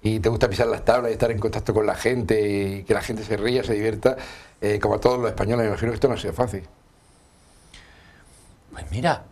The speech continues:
Speaker 2: si quieres que te diga la verdad, tampoco ha sido demasiado difícil.
Speaker 1: ¿Ah, no?
Speaker 2: No, para mí no. No, porque es que, es que volvemos al principio de la conversación.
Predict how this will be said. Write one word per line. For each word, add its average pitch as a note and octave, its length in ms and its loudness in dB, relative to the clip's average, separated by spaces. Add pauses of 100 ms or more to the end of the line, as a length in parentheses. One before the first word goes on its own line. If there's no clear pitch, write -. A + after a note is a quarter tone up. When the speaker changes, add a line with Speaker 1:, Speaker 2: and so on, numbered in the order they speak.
(260)
Speaker 2:
si - 220 -2
quieres G#2+ 200 0
que D3+ 80 -2
te D3+ 140 -2
diga E3 160 -2
la D#3+ 100 0
verdad, D3+ 260 -2
tampoco C#3 340 -2
ha C3 40 -2
sido C3 280 -4
demasiado A#2+ 540 -6
difícil. G#2 440 -8
Speaker 1:
¿Ah, A2+ 80 2
no? A2 240 -2 (180)
Speaker 2:
No, G2+ 180 -10
para G2 160 -6
mí C3+ 120 -6
no. C#3 180 -8 (520)
No, C#3 180 0
porque D#3+ 220 -2 (100)
es - 120 -4
que, - 100 -18 (240)
es A#2+ 160 -10
que E3 180 -2
volvemos C#3+ 460 2
al C#3+ 100 -4
principio C3 340 -6
de B2+ 100 -2
la B2 120 -2
conversación. G2+ 560 -10